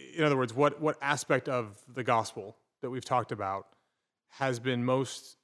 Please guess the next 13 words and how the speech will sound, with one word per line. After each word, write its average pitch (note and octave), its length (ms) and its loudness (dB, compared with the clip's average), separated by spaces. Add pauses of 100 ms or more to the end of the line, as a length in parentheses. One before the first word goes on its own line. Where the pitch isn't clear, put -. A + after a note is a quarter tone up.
(160)
helpful C3+ 800 -4
or A2+ 260 -6
powerful B2 640 -2
in A2+ 100 -6
your A2+ 180 -4
own G#2+ 280 -6 (120)
life? F2+ 280 -16 (480)
What C#3+ 180 -4
stands D3 260 2
out A#2 160 2
to A2+ 100 -12
you G#2 60 -12
there? - 200 -18